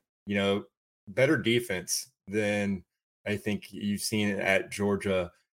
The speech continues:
in a long time. Wanna add that, that V I P free day that we're having today at Dogs two four seven, it also includes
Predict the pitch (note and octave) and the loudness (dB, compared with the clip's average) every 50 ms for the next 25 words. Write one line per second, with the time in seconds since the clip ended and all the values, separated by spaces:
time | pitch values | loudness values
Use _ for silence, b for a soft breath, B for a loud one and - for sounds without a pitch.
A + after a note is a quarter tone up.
0 | _ - G2+ G#2 G2+ G2 F#2+ F#2 F2+ F#2+ G2+ G2+ G2+ G2+ G2 G2+ G#2 G2+ G2+ G2 | _ -4 -2 0 2 2 2 2 2 2 2 2 2 0 0 -2 0 0 2 2
1 | G2 F#2+ G2 A2+ C3 C#3+ C3+ B2 C3 C#3 C3 A2+ F#2+ A2 G#2+ A2 A2 - A#2+ A2+ | 2 2 2 2 4 6 6 8 8 8 8 6 6 6 4 4 4 4 4 4
2 | A2+ A2 G#2 A#2+ B2+ C3+ C3 B2 A#2+ - C3+ B2 A2 - - C3+ C#3 C3+ C#3 C3+ | 4 4 2 0 4 6 6 6 6 4 0 0 0 -2 -2 -2 2 4 6 6
3 | C3+ C3+ C3 B2+ A#2 B2 B2 B2 C3 B2+ B2 C3 C3+ C3 B2+ C3 B2+ C3 B2+ C3 | 6 6 6 6 4 4 2 2 2 4 6 6 6 6 4 2 -2 0 2 4
4 | C3 C3 A#2+ - B2+ B2 B2+ B2+ B2 - C#3 B2+ C3 B2 A#2+ - C3+ C3 B2+ B2+ | 6 6 4 4 4 4 4 4 2 -2 -4 0 0 0 0 2 2 4 4 6
5 | B2+ A#2+ A#2+ B2 D3 F3 F3 - F3 D3+ C#3 B2+ C3 - C3+ C3+ C3+ C3 C3 - | 4 6 6 6 6 6 4 4 2 2 2 0 2 4 4 4 4 2 0 -4
6 | - | -6